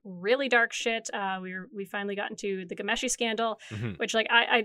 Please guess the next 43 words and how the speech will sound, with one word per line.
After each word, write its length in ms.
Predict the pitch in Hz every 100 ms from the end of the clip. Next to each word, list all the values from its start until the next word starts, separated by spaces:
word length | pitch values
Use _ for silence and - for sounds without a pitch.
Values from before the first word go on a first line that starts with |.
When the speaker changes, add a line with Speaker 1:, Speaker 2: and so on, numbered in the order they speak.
| 220
Speaker 1:
there's 180 | 262 254
a 60 |
lot 180 | 285 262
to 100 | 262
unpack, 420 | 247 233 226 220 226
and, 200 | 220 214
uh, 240 | 220 208
for, 340 | 202 226 208 208 - -
'cause 120 | 226
I 40 | 240
do 100 | 302
have 140 | 269
some 200 | 233 240
American 360 | 220 220 220 208
listeners, 520 | 208 - 214 208 196
um, 380 | 208 202 196 190 _ _ _ _ _ _ -
Google 300 | 285 285 277
it. 260 | 269 254 -
Um, 420 | 247 247 233 233
basically, 340 | 240 240 233
Jian 260 | 214 226 226
Ghomeshi, 540 | 214 214 - 220 214
once 420 | 208 208 220 214 -
one 160 | 214
of 140 | 214 196
the 200 | 220 208
most 280 | 202 208 -
powerful 380 | 220 208 220
people 460 | 214 220 214 214 208 -
in, 340 | 220 214 214 -
uh, 240 | 214 190 190
or 120 | 208
powerful 320 | - 202 202
hosts 480 | 202 240 240 - - _ _ _ _ _
in 160 | 262 226
Canadian 460 | 226 226 220 214 208
media, 480 | 220 220 214 208 -
uh, 260 | 190 185
C 180 | 180 233
B 60 | 208
C 120 | -
radio 240 | 196 202
host, 300 | 202 202 196